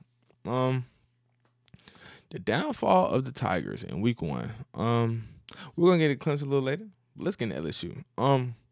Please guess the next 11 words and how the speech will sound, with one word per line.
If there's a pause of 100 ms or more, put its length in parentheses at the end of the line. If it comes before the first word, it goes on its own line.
(340)
Brian
Kelly,
let
me
holler
at
you. (2500)
Why
is
your
quarterback